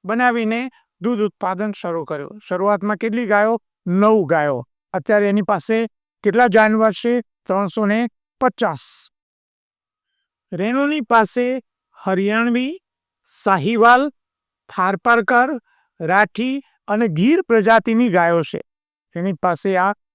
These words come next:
આ બધી જ દેશી ગાયોની જુદી જુદી પ્રજાતિઓ છે, જેની વિગત મારું જે ખેતી અધિકારીનું પુસ્તક છે, એમાં મેં વિગતે આપી છે. ગાયોને ચારો ખવડાવતી વખતે,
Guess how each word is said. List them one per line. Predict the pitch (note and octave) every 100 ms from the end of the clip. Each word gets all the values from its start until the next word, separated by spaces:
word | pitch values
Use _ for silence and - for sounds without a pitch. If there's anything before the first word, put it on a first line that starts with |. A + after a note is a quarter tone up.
| _ _ _ _ _ -
આ | G3
બધી | G3+ G3+ D4
જ | E3 - _ -
દેશી | F#3 A#3+ - B3
ગાયોની | G3+ G3 G#3 A3+
જુદી | E3+ F3 F#3+
જુદી | F#3 F#3 A#3+ - _ -
પ્રજાતિઓ | F#3+ F3 F3+ E3 - D#3
છે, | - C#3 - _ _ _ _
જેની | F3+ G#3+
વિગત | G3 F3+ G#3+ - _ _ _
મારું | F3 F#3+ G3
જે | E3+ F#3+
ખેતી | - - F#3 A3+
અધિકારીનું | G#3 F3 F#3+ F3+ F3+ F3
પુસ્તક | D3 E3+ - F#3+
છે, | A#3 B3 _ -
એમાં | F#3 G3
મેં | F#3+ A#3 C#4+ _
વિગતે | E3 F#3+ F#3+ F#3
આપી | E3 - D#3+
છે. | - - _ _ _ _ _ _ _ _ _ -
ગાયોને | D#3 G3 A3+ C4+ C4+ C4+ C#4
ચારો | G#3+ G#3+ G3+ A#3+ C#4
ખવડાવતી | - A#3+ B3+ A#3 A#3+
વખતે, | G#3 - E3+ C3+